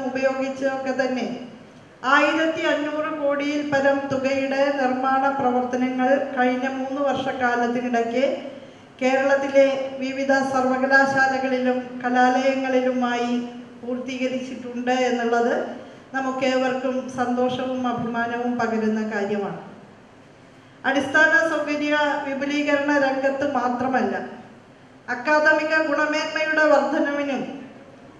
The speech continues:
അർത്ഥപൂർണമായിട്ടുള്ള ഇടപെടലുകൾക്ക് ഇന്ന് ഉന്നത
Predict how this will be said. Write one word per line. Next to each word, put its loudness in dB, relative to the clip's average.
അർത്ഥപൂർണമായിട്ടുള്ള 0
ഇടപെടലുകൾക്ക് 2
ഇന്ന് -2
ഉന്നത -2